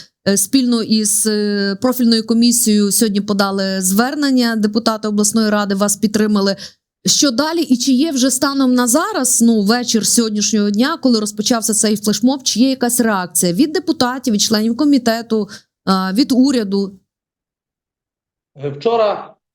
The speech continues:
Speaker 2: мав нагоду переглядати засідання Комітету з питань освіти і науки України і почув одну з пропозицій народного депутата Романа Грищука, який звернувся до голови комітету освітянського пана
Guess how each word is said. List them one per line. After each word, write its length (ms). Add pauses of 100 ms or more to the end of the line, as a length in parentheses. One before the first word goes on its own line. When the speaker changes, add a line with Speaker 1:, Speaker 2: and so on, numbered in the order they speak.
(100)
Speaker 2:
мав 260
нагоду 440
переглядати 720
засідання 520
Комітету 600
з 40
питань 460
освіти 380
і 80
науки 420
України 720 (380)
і 360
почув 580
одну 260
з 40
пропозицій 720
народного 460
депутата 640
Романа 360
Грищука, 800 (300)
який 300
звернувся 520
до 140
голови 340
комітету 580
освітянського 1000 (220)
пана 440